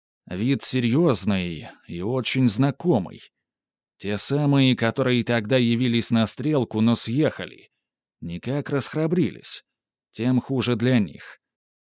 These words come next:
Вот только их много, и они явно злые. Студент глянул на водительское место.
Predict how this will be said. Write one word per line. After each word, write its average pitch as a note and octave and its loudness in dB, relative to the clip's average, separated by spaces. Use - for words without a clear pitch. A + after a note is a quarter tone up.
Вот G2+ -2
только C#3+ 2
их C#3 2
много, A#2+ 2
и F2+ -10
они G#2 2
явно A#2+ 2
злые. A#2 -4
Студент D3 0
глянул C3 2
на B2 4
водительское A2+ 0
место. - -4